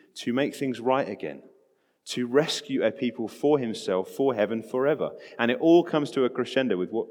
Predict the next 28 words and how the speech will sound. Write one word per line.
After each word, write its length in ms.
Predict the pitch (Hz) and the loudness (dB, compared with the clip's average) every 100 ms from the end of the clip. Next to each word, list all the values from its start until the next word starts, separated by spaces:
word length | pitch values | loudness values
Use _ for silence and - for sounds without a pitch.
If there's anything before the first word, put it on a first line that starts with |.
| - | -10
you 120 | 127 | -12
considered 400 | 113 - 127 107 | -10 -4 -2 0
last 240 | 107 104 | 0 0
weekend 400 | - 92 90 87 | -6 -10 -8 -8
with 80 | 98 | -8
the 60 | 101 | -8
coming 280 | - 123 123 | -6 -4 -4
of 80 | |
Jesus. 600 | 120 143 151 156 - - - _ _ _ _ _ _ _ | -4 -4 -6 -10 -16 -20 -20 _ _ _ _ _ _ _
Because 300 | 123 147 127 | -4 -2 -2
Jesus 380 | - 180 165 - | 2 2 2 -4
turns 360 | - 160 151 | 0 2 4
up 180 | 156 156 | 4 2
to 120 | - 151 | 0 -4
fix 680 | - - 202 - - - - - | -6 0 4 4 2 -10 -12 -6
what 200 | - 127 | 2 2
was 160 | 123 110 | 2 -2
broken, 520 | - 110 98 - 78 | 4 4 4 -2 -4
ultimately 520 | 104 185 196 135 113 113 | 2 2 2 -2 -2 2
by 180 | 127 | 2
restoring 760 | 131 131 - - - 214 240 170 | 2 0 -2 -4 2 4 6 4
that 200 | 110 - | 4 2
broken 320 | 120 113 113 | 2 2 0
relationship 920 | 104 101 - - - 117 - - - - | 2 2 0 -8 -2 -2 -2 -12 -12 -8
between 400 | 131 - 175 190 | -4 2 4 4
humanity 640 | 165 165 175 170 - 175 | 2 2 2 2 2 2
and 80 | 175 | 4
God. 400 | 208 220 170 | 2 2 -2